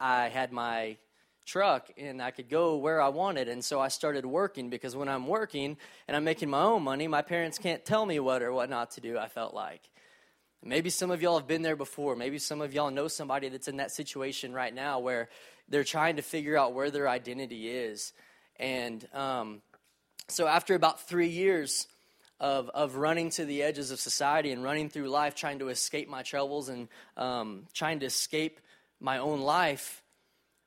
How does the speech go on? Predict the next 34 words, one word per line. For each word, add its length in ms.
uh, 400
it, 160
it 160
tragically 520
led 260
me 400
upside 420
down 220
in 80
a 80
ditch, 380
literally. 640
I 160
was 220
drinking 320
and 80
driving 360
one 160
night, 240
and 120
I 80
flipped 340
my 140
truck 320
over 180
some 240
railroad 380
tracks 420
going 200
about 200
sixty 340
miles 300
an 80
hour. 380